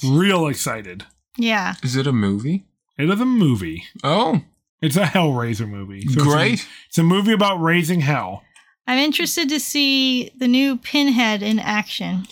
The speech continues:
Speaker 1: Me too.
Speaker 3: Such sights to show us, and such, such sounds we will show you.
Speaker 1: That's right.
Speaker 2: <laughs> And Jamie's gonna show anybody who goes to our social media some great sites.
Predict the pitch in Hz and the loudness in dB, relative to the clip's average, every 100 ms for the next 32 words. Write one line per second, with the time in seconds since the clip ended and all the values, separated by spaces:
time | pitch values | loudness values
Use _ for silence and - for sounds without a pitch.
0 | - 151 180 - 120 92 71 - - - | 0 2 2 0 -4 -6 -12 -18 -10 -2
1 | 190 196 - - 202 185 175 - 151 - | 0 0 -2 -2 0 -2 -4 -2 0 0
2 | - 202 220 139 117 - - 135 - 165 | 0 2 2 0 0 -4 -2 -2 0 -2
3 | - - - _ 147 - 185 180 - - | -2 -8 -10 _ -4 0 0 0 -4 -6
4 | - - - 180 185 202 135 107 104 110 | -10 -6 -2 0 2 2 2 2 0 0
5 | 113 120 113 110 - 143 123 107 120 151 | 2 2 2 0 0 0 2 2 2 0
6 | 104 147 - _ _ _ - 226 - 269 | -2 -4 -10 _ _ _ -12 -6 -2 0
7 | 269 - - 294 320 - 302 262 - 254 | 2 2 0 0 -2 -2 -4 -4 -6 -8
8 | - 247 - _ _ _ - - - - | -6 -10 -10 _ _ _ -18 -14 -14 -18
9 | - - _ _ _ _ 269 262 254 330 | -20 -20 _ _ _ _ 0 2 0 -2
10 | 415 320 - 277 262 - 254 254 247 247 | -2 -2 0 0 0 0 0 2 2 0
11 | 233 - - 254 269 262 269 262 247 254 | -4 -10 -2 2 2 2 2 0 2 0
12 | 233 254 214 - 269 - 226 240 285 277 | 0 0 0 0 -2 0 0 2 0 0
13 | - 220 214 202 - 202 190 214 - - | 0 0 0 -4 -4 -6 -6 -6 -10 -12